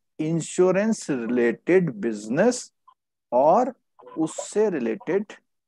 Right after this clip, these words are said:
entity ऑर्गेनाइजेशन को ही ये काट-, वो करे, कैटर करेगा, ठीक है। तो इसमें क्या है देखो,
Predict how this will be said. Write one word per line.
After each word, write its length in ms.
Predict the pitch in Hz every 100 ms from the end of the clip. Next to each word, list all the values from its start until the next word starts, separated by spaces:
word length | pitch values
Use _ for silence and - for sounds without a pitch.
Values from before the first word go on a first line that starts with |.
| 143
entity 640 | 127 104 123 139 196 233 _ _ _ - - -
ऑर्गेनाइजेशन 640 | 113 123 117 120 117 - 110
को 380 | - - 120 123
ही 380 | 127 202 208 - 107
ये 160 | 110
काट-, 440 | - 104 101 - -
वो 180 | 120 113
करे, 180 | 107 98
कैटर 360 | - 101 98
करेगा, 500 | 92 90 87 85 - _ _ _ _ _
ठीक 180 | 180 196
है। 80 | - _ _ _ _ _ -
तो 60 | 120
इसमें 260 | - 139
क्या 220 | 139 131
है 80 | 135
देखो, 340 | 131 123 151